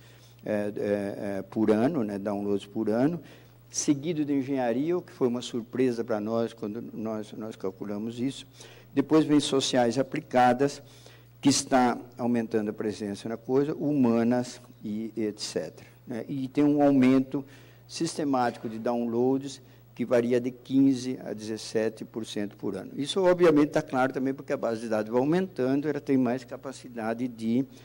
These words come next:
eh, expor-se para download. Isso aqui já também foi falado várias vezes, que é o ranking da, <laughs> do web,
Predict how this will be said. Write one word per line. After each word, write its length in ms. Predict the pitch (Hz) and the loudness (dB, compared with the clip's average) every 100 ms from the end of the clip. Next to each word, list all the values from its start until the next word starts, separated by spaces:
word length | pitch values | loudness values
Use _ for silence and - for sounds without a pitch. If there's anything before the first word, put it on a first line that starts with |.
| - - - | -20 -16 -8
eh, 160 | 117 120 | -8 -6
expor-se 640 | 107 - - 113 117 - | -10 -10 -6 -4 -4 -8
para 240 | 113 107 107 | -6 -4 -4
download. 520 | 113 101 95 - - - - - - - - - | -6 -6 -10 -14 -18 -20 -20 -20 -20 -20 -20 -4
Isso 200 | - 170 | 0 4
aqui 240 | 196 196 170 | 4 4 2
já 160 | 156 | 2
também 340 | 147 143 135 120 | 0 0 0 -2
foi 180 | - 123 | -2 -2
falado 440 | 131 117 113 113 | -2 0 -2 -2
várias 320 | 120 127 143 | -4 -2 -2
vezes, 400 | 135 147 175 185 | -2 -4 -4 -8
que 160 | - 147 | -8 -6
é 40 | |
o 160 | 120 113 | -2 0
ranking 560 | 127 127 123 117 113 | 0 0 -2 -4 -4
da, 360 | 107 113 107 107 - - | -4 -4 -6 -6 -6 -4
<laughs> 160 | 139 | -6
do 360 | 107 117 110 107 | -6 -4 -4 2
web, 500 | 117 117 117 113 | 4 4 2 -2